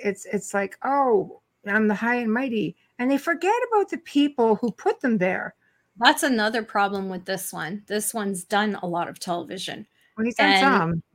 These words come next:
Speaker 1: not,
Speaker 2: but that
Speaker 1: not
Speaker 2: could
Speaker 1: enough.
Speaker 2: be, that could be the reason why she felt safe.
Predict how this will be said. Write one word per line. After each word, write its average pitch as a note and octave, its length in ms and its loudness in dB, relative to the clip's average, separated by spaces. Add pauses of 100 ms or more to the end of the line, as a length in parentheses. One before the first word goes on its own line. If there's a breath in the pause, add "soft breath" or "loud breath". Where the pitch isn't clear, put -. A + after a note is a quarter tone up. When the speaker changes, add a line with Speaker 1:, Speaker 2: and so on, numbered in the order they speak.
(300)
Speaker 1:
not, F#3 140 0
Speaker 2:
but B3 180 4
that B3 200 10
Speaker 1:
not A#3+ 60 2
Speaker 2:
could C4 100 4
Speaker 1:
enough. - 140 2
Speaker 2:
be, C4 320 4
that A#3 240 6
could A3+ 160 -2
be A3+ 120 -2
the G#3 140 -2
reason G3+ 640 -2
why F#3 720 0 (340)
she - 280 -2
felt - 640 -4 (1160)
safe. - 600 -2